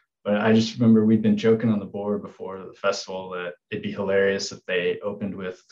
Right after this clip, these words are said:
Carini, this kind of harder rock version, you know, song that they have. And they came out, and, like, when the first notes of that started, like, we were all just going crazy. Um,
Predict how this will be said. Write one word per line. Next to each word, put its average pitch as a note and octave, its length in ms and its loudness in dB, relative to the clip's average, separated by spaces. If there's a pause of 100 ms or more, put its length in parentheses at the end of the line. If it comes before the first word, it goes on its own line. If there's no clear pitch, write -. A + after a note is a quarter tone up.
Carini, F#2 680 -6
this - 360 -12 (100)
kind F#2+ 160 -4
of F#2 180 -6 (160)
harder F#2+ 580 0 (160)
rock F#2 380 -2
version, F#2 300 -10
you F2+ 160 -12
know, F2 80 -14
song F#2 320 -4
that - 140 -10
they - 100 -4
have. F2 440 -4 (720)
And - 120 -6
they G#2 80 2
came A2 260 4
out, G#2 220 2
and, G2+ 100 -4
like, G2 160 -8
when G#2+ 120 0
the G2 200 -6
first A2 300 0 (100)
notes G2 460 -6
of G2+ 60 -6
that F#2 420 -6
started, F#2 680 -2
like, F#2 260 -12 (480)
we A#2 160 2
were G#2+ 120 6
all G2 200 6
just - 200 -10
going - 180 -10
crazy. F2+ 720 -12 (760)
Um, - 440 -18